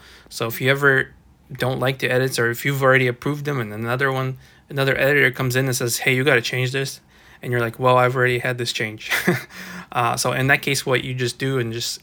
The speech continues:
hit, uh, restore archive, and it should be very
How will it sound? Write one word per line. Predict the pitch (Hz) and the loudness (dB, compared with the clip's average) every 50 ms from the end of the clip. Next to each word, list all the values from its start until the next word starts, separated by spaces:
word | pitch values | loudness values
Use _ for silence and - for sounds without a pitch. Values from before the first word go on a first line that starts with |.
| - - | -16 -8
hit, | - - 135 127 131 - - - - - - - - - _ _ _ _ _ - | -2 -2 -2 -2 -4 -10 -20 -20 -20 -20 -20 -20 -20 -20 _ _ _ _ _ -6
uh, | 139 123 117 | -4 -4 -2
restore | 117 123 123 - - 147 131 120 | 0 -2 0 0 2 2 2 4
archive, | 120 123 127 127 - 123 110 104 107 104 - | 4 4 4 4 4 2 2 2 0 -4 -8
and | 131 123 | -8 -6
it | 123 123 | -4 -4
should | - - 147 147 | -2 -2 -2 0
be | 143 127 | -2 -2
very | 120 123 123 131 135 143 143 139 143 139 | -2 0 2 4 4 4 4 4 0 -4